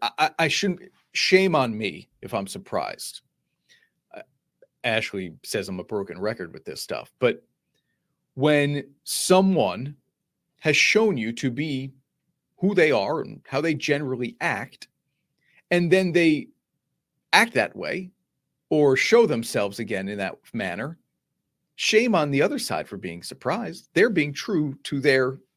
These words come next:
character. And N F L teams are being true to their character here. They're not going to spend ten plus million dollars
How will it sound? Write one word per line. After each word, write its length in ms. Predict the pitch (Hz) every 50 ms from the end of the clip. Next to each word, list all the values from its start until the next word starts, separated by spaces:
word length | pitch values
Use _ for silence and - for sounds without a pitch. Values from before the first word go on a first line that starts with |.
| _ _ _
character. 560 | - - 262 302 226 - - - - - - _ _ _ _ _ _ _ _ _ _ _ _ _ _ _ _ -
And 140 | - 165 196
N 140 | 185 214 220
F 120 | 208 -
L 100 | 175 160
teams 360 | 160 - - 254 311 247 156 147
are 100 | 135 131
being 240 | 135 143 139 135
true 400 | - - - - 247 247 151 156 160
to 240 | - - 175 170 156
their 440 | 135 135 127 127 135 143 151 156 - _ _ _ -
character 520 | - 226 262 302 240 - - - - 82
here. 260 | - 104 71 - - - _ _ _ _ _ _ _ _ _ _ _ _ _ _ _ _ _ _ _ _ _ _ _ _ _ _ _ _ -
They're 120 | 233 214
not 420 | 185 143 147 190 220 254 240 -
going 260 | - 196 196 220 202 147
to 80 | 131
spend 520 | - - - - 180 208 220 170 139 127 131 _ _ _ _ _ _ _ _ _ _ _ _ _ _ _ _ _ _ _ _ _ -
ten 400 | - - - 175 190 202 202 190
plus 400 | 185 - - 165 170 170 - -
million 540 | 135 135 143 160 180 180 185 175 175 160 135
dollars 540 | 131 147 175 214 196 117 120 120 123 -